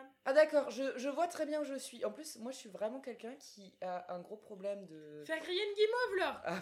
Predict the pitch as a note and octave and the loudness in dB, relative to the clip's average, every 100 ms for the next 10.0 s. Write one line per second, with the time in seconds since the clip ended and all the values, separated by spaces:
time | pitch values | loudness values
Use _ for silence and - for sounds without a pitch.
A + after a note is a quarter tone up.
0 | E3 G#3 F3+ F3+ E3+ D#3 - A#3+ A#3 - | 6 8 8 6 4 2 -4 -10 -12 -16
1 | _ _ _ - A#3+ A#3 A3+ A#3+ C#4 - | _ _ _ -4 4 6 6 4 0 0
2 | A#3+ A3 A3+ A3 G3 F#3+ F3+ D#3+ C#3+ C#3 | 0 0 -2 -6 -8 -8 -8 -8 -12 -18
3 | _ _ _ _ _ _ _ E4 D#4+ D#4+ | _ _ _ _ _ _ _ -8 -4 -6
4 | C#4+ C4 C4 A#3+ - D#3 C#3+ C#3 C#3 C3 | -6 -8 -8 -14 -16 -10 -6 -4 -4 -4
5 | - - _ _ D3+ - - _ _ - | -6 -14 _ _ -20 -20 -20 _ _ -16
6 | F3+ F3+ G3+ C4 A#3 G#3 F3+ E3 D3+ D3+ | -14 -8 -8 -6 -8 -12 -12 -12 -12 -18
7 | - - _ _ _ - B3 A#3+ A#3 A3+ | -20 -20 _ _ _ -8 -6 -6 -8 -8
8 | A#3 A#3 A3+ G3+ F#3 - - - A3+ A#3 | -8 -12 -12 -12 -14 -16 -20 -14 -8 -6
9 | B3+ B3 A3+ C4 B3 A3+ G3 - G#3+ G#3 | -6 -8 -8 -10 -10 -12 -14 -16 -18 -20